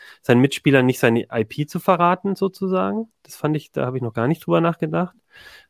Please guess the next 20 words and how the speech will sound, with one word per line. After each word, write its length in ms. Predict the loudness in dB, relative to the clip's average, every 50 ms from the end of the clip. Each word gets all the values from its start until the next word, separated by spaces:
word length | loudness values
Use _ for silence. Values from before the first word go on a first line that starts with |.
| _
ne, 80 | -8 -8
dass 160 | -8 -6 -4
man 120 | -4 -6
vielleicht 200 | -4 -4 -4 -4
nicht 160 | -4 -6 -6 -8
wisst, 280 | -10 -10 -10 -6 -4
dass 160 | -4 -4 -4 _ _ _ _
die 80 | -4 -4
nicht 160 | -4 -4 -4
unbedingt 300 | -6 -4 -4 -4 -4 -6
wissen 200 | -6 -4 -2 -2
müssen, 240 | -2 0 0 0 0
wer 120 | 0 0
man 200 | 0 0 -2 0
ist, 200 | 0 0 0 0
sozusagen, 320 | -2 -6 -2 0 2 2
oder 160 | 2 2 2 0
wo 100 | 2 2
man 160 | 2 2 4
ist. 260 | 2 0 0 -4 _